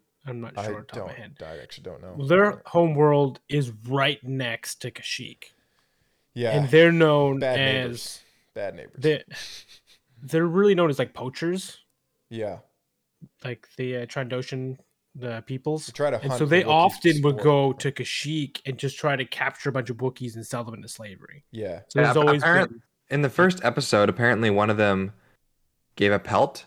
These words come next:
Speaker 3: to Boba Fett.
Speaker 1: Yeah.
Speaker 3: A wo-, uh, like
Speaker 2: Yeah.
Speaker 3: a,
Speaker 2: That's
Speaker 3: a
Speaker 2: right.
Speaker 3: Wookiee pelt. So obviously
Speaker 2: That's right.
Speaker 3: Yeah, 'cause I, I was very confused watching it 'cause I didn't know about that. I'm like, "Why is, like, just let it go. Like, why are you so <laughs> angry at these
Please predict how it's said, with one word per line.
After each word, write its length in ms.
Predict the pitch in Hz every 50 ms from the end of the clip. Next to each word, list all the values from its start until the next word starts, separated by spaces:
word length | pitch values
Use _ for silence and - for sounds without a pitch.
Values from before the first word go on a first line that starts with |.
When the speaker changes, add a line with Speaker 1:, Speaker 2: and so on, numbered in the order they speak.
| _ -
Speaker 3:
to 100 | - 123
Boba 240 | 98 101 104 117 117
Fett. 260 | - 165 165 170 - - _ _ _ _ _ _ _ _ _ _ _ _ _ _ _ _ _ _ _ _
Speaker 1:
Yeah. 160 | 139 139 131
Speaker 3:
A 40 | 101
wo-, 120 | 98 104 104
uh, 240 | - 104 101 95 -
like 120 | 98 113
Speaker 2:
Yeah. 240 | 120 90 90 90 90
Speaker 3:
a, 100 | - - - _ _ _ _ _ _ _ _ _
Speaker 2:
That's 160 | - 117 - 113
Speaker 3:
a 40 | 117
Speaker 2:
right. 220 | 127 123 110 95
Speaker 3:
Wookiee 120 | - 98 90
pelt. 340 | - 110 98 92 90 - -
So 180 | - - 107
obviously 580 | 92 104 101 104 101 - - 107 101 98 95 95 _ _ _ _ _ _ _
Speaker 2:
That's 160 | 98 95 -
right. 280 | 101 98 98 95 95 104 -
Speaker 3:
Yeah, 300 | 110 110 110 104 90 87 - -
'cause 80 | - 135
I, 200 | 127 123 123 131
I 20 | 143
was 140 | 165 147
very 160 | 127 127 135 131
confused 340 | 131 117 - 120 117 110 107
watching 360 | 101 98 101 - - 104 87
it 80 | 82 92
'cause 100 | 101 98
I 60 | 98
didn't 180 | 101 101 98
know 340 | 92 92 90 101 107 117 - _ _ _ _ _ _ _ _ -
about 240 | 110 123 123 123 -
that. 140 | 151 143 127
I'm 60 | 117
like, 140 | 110 92 -
"Why 260 | 95 95 101 107 113
is, 160 | 113 113 -
like, 180 | 90 98 92 -
just 160 | - 104 -
let 120 | 104 107 110
it 60 | 104 90
go. 200 | 104 107 110 104
Like, 200 | 90 87 90 -
why 80 | 98 95
are 80 | 104
you 100 | 104 104
so 240 | 104 - - 113 110
<laughs> 20 | -
angry 420 | 113 - - 131 113 113 110 101 92
at 100 | 87 -
these 320 | 107 101 95 92 90 -